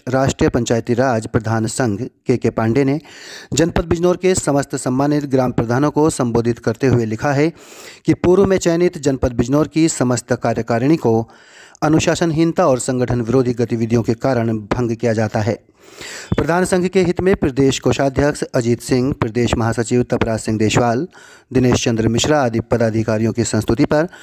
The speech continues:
प्रशांत चौधरी को बिजनौर कार्यकारिणी का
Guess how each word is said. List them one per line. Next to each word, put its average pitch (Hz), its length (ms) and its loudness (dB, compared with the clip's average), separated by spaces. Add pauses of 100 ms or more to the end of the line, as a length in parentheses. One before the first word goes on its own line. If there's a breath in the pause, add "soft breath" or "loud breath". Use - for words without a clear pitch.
(320 loud breath)
प्रशांत 123 380 -2
चौधरी 135 340 2
को 160 240 2
बिजनौर 123 380 0
कार्यकारिणी 113 580 0
का 113 280 -2